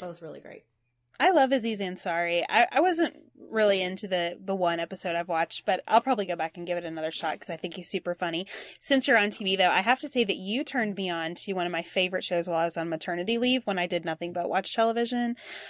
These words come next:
Speaker 2: um, which was Unreal.
Speaker 1: Oh, so good.
Speaker 2: Oh my gosh.
Speaker 1: I just like it, and I think Aziz Ansari does this, and I actually think Jane the Virgin does this.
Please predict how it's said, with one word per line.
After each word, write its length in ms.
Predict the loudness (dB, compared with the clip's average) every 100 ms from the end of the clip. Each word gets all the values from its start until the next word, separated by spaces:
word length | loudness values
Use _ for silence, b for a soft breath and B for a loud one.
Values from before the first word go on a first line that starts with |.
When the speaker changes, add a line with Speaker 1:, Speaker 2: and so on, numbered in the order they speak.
| B 2
Speaker 2:
um, 320 | 4 4 0
which 240 | -2 0
was 160 | 0 0
Unreal. 720 | 0 0 0 4 4 4 -4 -2
Speaker 1:
Oh, 420 | 4 6 6 2 -18 _ _ -20
so 220 | -18 -16 -14
good. 220 | -16 -16 _ _ _ _ _ _ 4
Speaker 2:
Oh 380 | 8 10 10 6
my 220 | 2 -2
gosh. 260 | 2 2 4
Speaker 1:
I 100 | 2
just 300 | 4 0 0
like 260 | 0 0 0
it, 160 | -4 -2
and 120 | -2
I 80 | -2
think 220 | -4 -4
Aziz 280 | -4 -4 -4
Ansari 420 | -6 -4 -6 -6
does 260 | -6 -8
this, 300 | -8 -8 -8 -8
and 100 | -4
I 160 | 0 0
actually 220 | 0 -6
think 220 | -6 -10
Jane 180 | -10 -12
the 80 | -12
Virgin 340 | -12 -12 -14
does 200 | -16 -18
this. 380 | _ -20 -18 -20